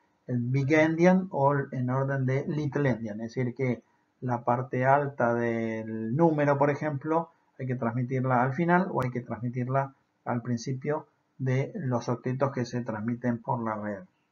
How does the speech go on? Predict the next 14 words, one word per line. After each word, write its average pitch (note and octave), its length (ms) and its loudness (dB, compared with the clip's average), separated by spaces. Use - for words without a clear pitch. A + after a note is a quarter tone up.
Estas, D#3 560 2
eh, A#2+ 300 -2
diferentes C3 1120 0
representaciones A#2+ 1160 -2
de A#2 80 -2
los A#2 160 -2
datos C#3+ 460 2
en, A#2 120 -6
en A#2 360 -4
el A2+ 160 -4
seno C3+ 300 0
de A2+ 140 0
cada C3+ 280 2
sistema D#3 600 -4